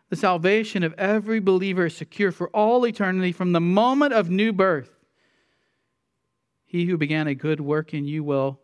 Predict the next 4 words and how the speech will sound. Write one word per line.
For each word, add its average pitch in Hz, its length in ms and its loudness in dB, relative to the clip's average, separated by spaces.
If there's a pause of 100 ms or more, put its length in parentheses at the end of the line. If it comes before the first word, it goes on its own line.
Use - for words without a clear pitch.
(300)
perfect - 540 -14
it. 139 120 -18 (2750)
Perfect - 680 -4
it. - 80 -20